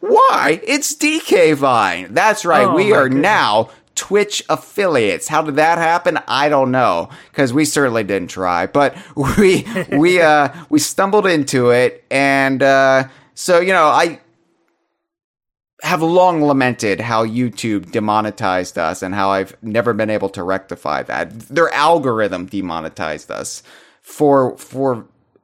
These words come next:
Speaker 1: reasons we suspect being that they don't think we own the Conversation podcast that we also put up on YouTube, which is funny now that YouTube has a whole section devoted to podcast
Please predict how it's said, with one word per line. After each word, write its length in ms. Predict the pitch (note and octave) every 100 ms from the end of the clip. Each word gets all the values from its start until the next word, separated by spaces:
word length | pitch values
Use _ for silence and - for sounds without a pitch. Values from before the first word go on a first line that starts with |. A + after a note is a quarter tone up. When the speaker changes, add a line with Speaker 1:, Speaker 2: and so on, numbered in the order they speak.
| _
Speaker 1:
reasons 560 | D#3+ F#3 A#3+ G#3 G3 C#3
we 160 | D#3+
suspect 760 | D3 C3 - C#3+ A#2+ A2 - -
being 380 | B2 A#2 A2+ G#2+
that 320 | G#2 G2+ -
they 200 | G#2+ G#2 -
don't 260 | A2+ A#2 A2
think 240 | A#2 G#2
we 200 | A2+ G#2+
own 220 | - G#2 G2+
the 80 |
Conversation 720 | G2+ G2 F#2 F#2 F#2+ F2+ F2+ F2
podcast 640 | A#2 A#2+ - F#2+ D2+ -
that 160 | F2 E2+
we 120 | F#2
also 340 | - G2+ F#2+
put 180 | - F#2+
up 140 | F2 -
on 140 | E2
YouTube, 460 | A2+ B2+ - E2+ E2 - -
which 160 | -
is 300 | D3 - - _
funny 440 | - G#3+ F#3+ C#3
now 220 | C3 C3+ B2+
that 180 | A#2+
YouTube 380 | B2 B2 - B2+
has 260 | A2 A#2 A2+
a 80 | A2+
whole 180 | A#2
section 380 | G#2+ A#2 A2 A2+
devoted 320 | G2+ G2 F#2+
to 60 | -
podcast 760 | - E3 E3+ - A2 G#2+ -